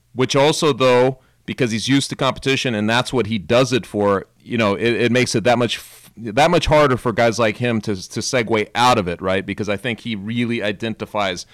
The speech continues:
in those ways with his fans. So, yes, I agree, man.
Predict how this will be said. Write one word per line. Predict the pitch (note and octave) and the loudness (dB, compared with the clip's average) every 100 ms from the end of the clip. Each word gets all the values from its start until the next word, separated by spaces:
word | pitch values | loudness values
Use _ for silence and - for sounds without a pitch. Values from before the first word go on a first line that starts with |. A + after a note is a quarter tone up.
| _ _ | _ _
in | G#2 G#2 | -10 -6
those | G2 F#2+ | -6 -6
ways | F#2+ F#2+ E2 - | -8 -6 -8 -12
with | D#2+ | -16
his | E2 | -14
fans. | - F#2 E2+ | -8 -8 -4
So, | A2 G2 - - | -4 -4 -8 -6
yes, | B2 C3+ C#3 | 2 2 2
I | - | -2
agree, | A#2 A2+ B2+ | -4 -2 -2
man. | B2 A#2+ | 0 -2